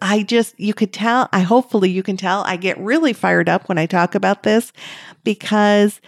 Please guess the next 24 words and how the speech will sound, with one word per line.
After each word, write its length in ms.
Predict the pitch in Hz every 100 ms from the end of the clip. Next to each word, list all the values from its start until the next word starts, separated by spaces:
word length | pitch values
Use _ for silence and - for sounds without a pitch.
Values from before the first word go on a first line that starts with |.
| - - _
I 640 | 208 247 262 294 302 285 - _ _ _ _ _ _
have 420 | 220 247 214 208
this 380 | 208 202 - - _ _ _ _ _ _ 175 156
gift 640 | 254 311 165 - - - _ _ _ _
of 400 | 202 190 202 - _ _ _ _ 190
being 280 | 202 254 233
able 280 | 226 233 220
to 120 | 208 202
work 360 | 220 247 247
with 300 | 220 202 - - _ _ _ -
all 180 | 240 285
these 320 | 277 262 -
different 300 | 247 254 -
clients 400 | - 233 226 214
who 100 | 196
are 60 | 196
so 260 | - 294
talent-, 500 | 285 247 247 226 -
I 80 | 190
mean, 180 | 190 - - - -
clients 380 | 269 277 233
who 80 | 190
are 80 | 185
coaches. 540 | - 202 196 - -